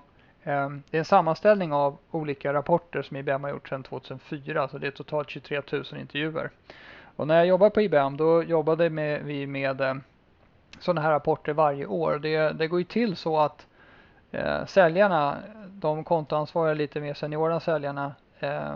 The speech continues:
väljer ut kunder och kommer överens med dem. Och sen åker de ut och intervjuar kunderna enligt ett bestämt mönster då. Och, eh, så,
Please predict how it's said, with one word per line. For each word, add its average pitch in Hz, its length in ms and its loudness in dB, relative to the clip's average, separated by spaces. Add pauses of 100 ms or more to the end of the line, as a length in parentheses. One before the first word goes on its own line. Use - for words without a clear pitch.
väljer 151 380 2
ut 165 280 -2
kunder 160 580 2 (400)
och 139 280 -4
kommer 147 300 -4
överens 147 420 -4
med 151 80 -6
dem. 143 220 -2
Och 143 60 -6
sen 156 140 -4
åker 175 240 -2
de 160 180 -2
ut 175 320 0
och 156 80 -2
intervjuar 165 500 0
kunderna 143 640 -4
enligt 139 340 -6
ett 135 240 -4
bestämt 143 640 -6 (340)
mönster 156 500 -2
då. - 320 -6
Och, - 380 -6
eh, 151 340 -2
så, - 260 -6